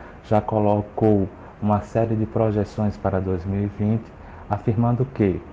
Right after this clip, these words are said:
em julho agora passado, o turismo já teria retor-, retomado trinta e cinco por cento, em outubro, cinquenta e cinco por cento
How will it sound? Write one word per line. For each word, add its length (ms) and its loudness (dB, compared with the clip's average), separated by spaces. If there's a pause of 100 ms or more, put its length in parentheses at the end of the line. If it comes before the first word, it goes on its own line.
(280)
em 160 2
julho 420 4
agora 320 0
passado, 560 0
o 20 -2
turismo 480 0
já 300 0 (160)
teria 320 2
retor-, 400 -2 (160)
retomado 640 0 (400)
trinta 260 2
e 40 -2
cinco 360 -4
por 80 -12
cento, 560 -2 (360)
em 120 2
outubro, 540 2
cinquenta 480 -4
e 20 -6
cinco 300 -4
por 100 -4
cento 540 -4